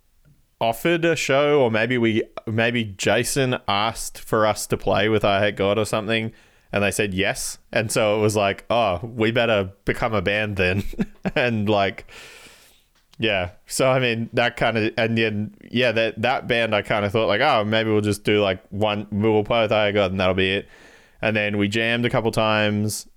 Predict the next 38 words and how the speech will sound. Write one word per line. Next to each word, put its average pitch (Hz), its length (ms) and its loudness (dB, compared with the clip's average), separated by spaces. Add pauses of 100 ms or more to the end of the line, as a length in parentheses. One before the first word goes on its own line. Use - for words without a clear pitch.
and 98 340 0
it 104 60 -2
was 98 160 2
really 101 160 2
good. 175 320 2
And 131 80 -2
then 113 80 0
we 101 80 0
played 104 260 0
a - 40 -12
couple - 220 -2
shows 139 340 2
and 131 100 0
it 131 40 0
was 123 140 0
really 120 200 2
good. 113 480 2
And 101 160 0
then 101 320 -2 (520)
now 101 380 -2
we 104 160 0
seemingly 113 720 0
had 113 180 -2
been 117 200 0
getting 113 240 -2
asked 117 240 -2
to 139 80 -2
play 151 180 0
kinda 113 260 0
regularly 98 480 2
and 98 120 0
we'd 95 180 0
been 113 160 0
jamming 123 360 0
regularly 95 360 2
and 92 100 0
stuff. 92 240 0
So 98 360 2